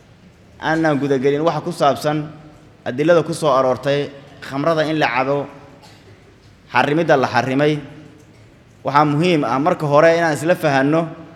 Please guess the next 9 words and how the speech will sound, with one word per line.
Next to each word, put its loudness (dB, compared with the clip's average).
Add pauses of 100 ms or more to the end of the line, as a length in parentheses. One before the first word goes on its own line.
(320)
maxaa 4
khamro 0
ah. 2 (1400)
Khamroy 2
maxaad 2
ahayd? -2 (840)
Khamra 2
waa 6
maxay? -4